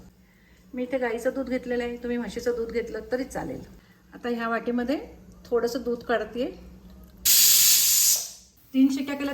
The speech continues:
तर सुद्धा काही हरकत नाही, भात आपला चांगला शिजेल. मी सुद्धा आता तीन शिट्याच करून घेते, दोन झालेले आहेत, तीन शिट्या झालेल्या आहेत. आता कुकर बाजूला करते. मी आता गॅसवर दूध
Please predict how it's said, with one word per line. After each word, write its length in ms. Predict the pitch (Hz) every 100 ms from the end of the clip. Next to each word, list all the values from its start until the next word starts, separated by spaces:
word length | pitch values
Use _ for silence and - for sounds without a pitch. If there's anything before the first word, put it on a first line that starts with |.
| 269
तर 60 |
सुद्धा 200 | 269 269
काही 140 | 285 285
हरकत 320 | 262 262 247
नाही, 140 | 285
भात 220 | 247 247 254
आपला 200 | 262 277
चांगला 320 | 269 233 262
शिजेल. 320 | 262 180 185 - - - - -
मी 100 | 254
सुद्धा 180 | 262 269
आता 120 | 294 -
तीन 120 | 277
शिट्याच 360 | 269 277 285 285
करून 220 | 277 269
घेते, 280 | 269 - 285 339 - - 233
दोन 280 | 240 262
झालेले 400 | 262 277 226 254
आहेत, 300 | 277 262 - - - - - - - - - - - - _ _ - - - -
तीन 180 | 277 285
शिट्या 260 | - 285
झालेल्या 360 | 294 262 269 277
आहेत. 640 | 339 - - - - -
आता 140 | 220 277
कुकर 320 | 285 269 269
बाजूला 320 | 254 226 285
करते. 320 | 311 269 277 285 - - - - - - - - - - _ _ - -
मी 60 |
आता 140 | 254 277
गॅसवर 380 | 254 247 - 302
दूध 320 | 254 269 -